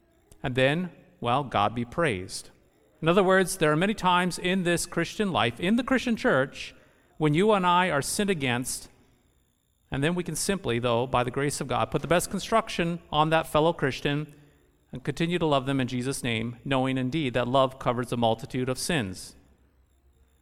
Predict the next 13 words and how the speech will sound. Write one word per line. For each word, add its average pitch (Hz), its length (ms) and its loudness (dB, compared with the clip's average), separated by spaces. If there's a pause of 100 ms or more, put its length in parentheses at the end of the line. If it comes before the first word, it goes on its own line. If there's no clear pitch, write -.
(280)
However, 220 180 6
let's 285 220 4
just 269 200 2
say 135 380 2
that 151 160 -2
that 175 160 0
sin 185 240 0
against 143 380 -2
you 160 140 0
has 147 220 -2
really 156 380 -2 (440)
dug 123 260 -2
deep. 135 320 -4